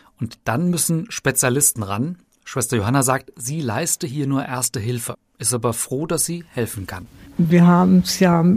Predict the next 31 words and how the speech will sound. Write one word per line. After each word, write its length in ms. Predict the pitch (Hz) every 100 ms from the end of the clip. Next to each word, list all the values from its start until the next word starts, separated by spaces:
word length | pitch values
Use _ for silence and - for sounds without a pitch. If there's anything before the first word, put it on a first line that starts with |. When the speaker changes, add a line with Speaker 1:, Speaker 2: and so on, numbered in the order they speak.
| - -
Speaker 2:
mit 360 | 175 175 170
Werken 360 | 175 180 202 208
zu 120 | -
tun, 220 | - 202
die 160 | 175 190
eine 200 | 180 175
spirituelle 680 | - 190 175 - 196 185 196
Aussage 560 | - 165 - 160 151 147
haben. 360 | 143 147 147
Und 240 | - 170 156 - -
das 420 | 185 170 226 - 202
wiederherzustellen, 1080 | 180 185 180 165 180 220 - 233 202 196
also 240 | - 160 143
zu 140 | 175
restaurieren, 680 | 165 160 - 160 147 202 214
das 180 | 170
heißt 260 | 175 160 -
in 100 | 175
der 140 | 170
Substanz 600 | 156 170 - - 190 196
zu 100 | 185
sichern, 480 | 165 175 - 190 185 - - - -
das 140 | 170
freut 300 | - 190 196
mich 140 | 185 -
sehr, 220 | 185 180
dass 180 | 170 -
man 240 | 175 180
an 260 | - 175 175
solch 300 | 190 180 -
einer 300 | 185 175